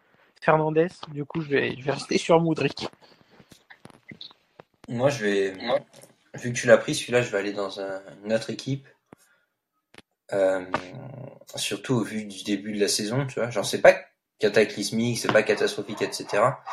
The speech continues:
Speaker 2: Euh, mais Nunez, hein, quand même, c'est un sacré flop pour Liverpool. Putain, mais pourquoi l'autre, il aboie, ils sont chiants. Euh...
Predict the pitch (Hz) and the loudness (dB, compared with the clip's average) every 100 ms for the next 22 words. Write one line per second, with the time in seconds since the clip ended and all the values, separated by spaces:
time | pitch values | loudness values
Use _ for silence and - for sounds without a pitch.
0 | - - - - 98 101 107 123 143 165 | -12 -14 -14 -4 -2 0 2 6 8 8
1 | 127 104 110 104 104 95 117 113 110 - | 6 4 2 0 0 0 0 0 0 2
2 | - 107 101 98 - 131 143 - - - | 2 2 2 0 0 0 -2 -4 -8 -4
3 | - - _ - - 147 110 151 160 127 | -4 -6 _ -4 0 0 2 4 4 2
4 | 110 95 110 107 - - 107 - - - | -2 -2 -2 -4 -10 -4 -2 -2 -6 -16
5 | _ _ _ - - - - - - - | _ _ _ -4 -4 -8 -10 -2 -2 -2
6 | - - - - - _ - 107 104 101 | -10 -6 -4 -4 -6 _ 0 4 4 0
7 | 101 101 101 | -4 -6 -8